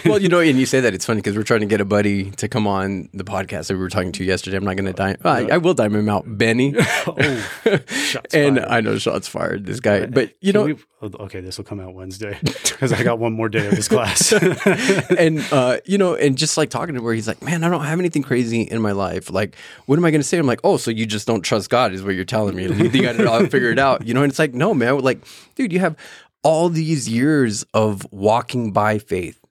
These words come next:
Speaker 1: not by
Speaker 2: Right.
Speaker 1: sight." Like, dude, there's plenty of times that you trusted God. Do you not, or do you completely not? Like, maybe a guy you picked off from somebody else, you know?
Speaker 2: <laughs>
Speaker 1: And he's
Speaker 2: Well,
Speaker 1: like, "Oh, okay."
Speaker 2: Well, I think that's huge too, right? Like, it takes,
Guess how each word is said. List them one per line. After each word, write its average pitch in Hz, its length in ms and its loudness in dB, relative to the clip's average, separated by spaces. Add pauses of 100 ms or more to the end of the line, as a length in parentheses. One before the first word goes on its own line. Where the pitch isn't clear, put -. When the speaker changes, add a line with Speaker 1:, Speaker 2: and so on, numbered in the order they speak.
Speaker 1:
not 101 260 0
by 104 80 2
Speaker 2:
Right. 98 80 -2
Speaker 1:
sight." 87 320 -2
Like, 92 280 -6
dude, 143 200 0
there's 131 200 2
plenty 139 260 2
of 123 60 -2
times 131 180 0
that 107 100 0
you 110 100 -6
trusted 104 300 -6
God. 101 340 0
Do 95 100 -10
you 90 140 -8
not, 101 240 2
or 170 120 4
do 127 100 0
you 117 200 0
completely 120 440 0
not? 120 200 2
Like, 95 140 -2
maybe 117 240 0
a 120 80 2
guy 120 100 2
you 113 220 -2
picked 139 280 -2
off 123 160 4
from 117 120 2
somebody 127 380 2
else, 123 220 2
you 190 140 0
know? 113 120 2 (300)
Speaker 2:
<laughs> - 240 -16
Speaker 1:
And 107 100 -2
he's 110 40 2
Speaker 2:
Well, 147 80 2
Speaker 1:
like, - 200 -2
"Oh, 104 460 0
okay." 120 400 -2 (160)
Speaker 2:
Well, 135 140 2
I 151 180 2
think 170 180 0
that's 151 180 0
huge 143 260 -2
too, 190 180 -8
right? 113 200 -2
Like, 107 340 -4
it 156 120 -2
takes, 165 420 -4